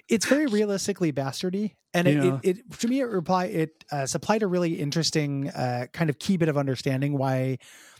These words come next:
Speaker 1: you know, the, the, the fandom, not us, but the
Speaker 2: Mm-hmm.
Speaker 1: fandom not liking Anna Gunn and rooting for Walt, uh, from a pure, like, chess, get their ass perspective.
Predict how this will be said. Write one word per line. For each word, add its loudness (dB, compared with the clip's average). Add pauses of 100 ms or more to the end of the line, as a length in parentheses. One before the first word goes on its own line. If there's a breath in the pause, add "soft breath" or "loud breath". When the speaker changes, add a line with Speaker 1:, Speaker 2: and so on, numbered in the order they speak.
(220 loud breath)
Speaker 1:
you 4
know, 4
the, 0
the, -2
the -2
fandom, 2
not 2
us, -2 (240)
but 4
the 6
Speaker 2:
Mm-hmm. 6
Speaker 1:
fandom 0
not -2
liking 0
Anna -2
Gunn -4
and -8
rooting -4
for -4
Walt, -6 (600 loud breath)
uh, 2
from 2
a 4
pure, 2
like, 2 (160)
chess, 0 (400)
get 2
their 2
ass -2
perspective. -2